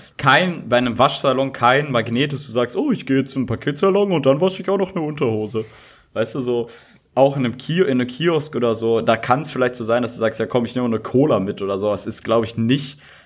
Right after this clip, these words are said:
so ein verkaufs- oder kundenanziehendes Argument. Das ist eigentlich mal ganz interessant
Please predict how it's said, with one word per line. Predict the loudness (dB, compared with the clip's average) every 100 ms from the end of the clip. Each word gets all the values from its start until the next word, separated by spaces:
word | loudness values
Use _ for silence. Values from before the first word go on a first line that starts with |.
| _
so | 2 4
ein | 4
verkaufs- | 2 -2 4 4 4 0 -8 2
oder | 4 4
kundenanziehendes | 2 -2 0 -2 -2 -2 -2 -2 0
Argument. | 2 4 4 4 -2
Das | -4
ist |
eigentlich | 0 0 0
mal | 0
ganz | 0 0
interessant | -6 -8 -2 2 2 0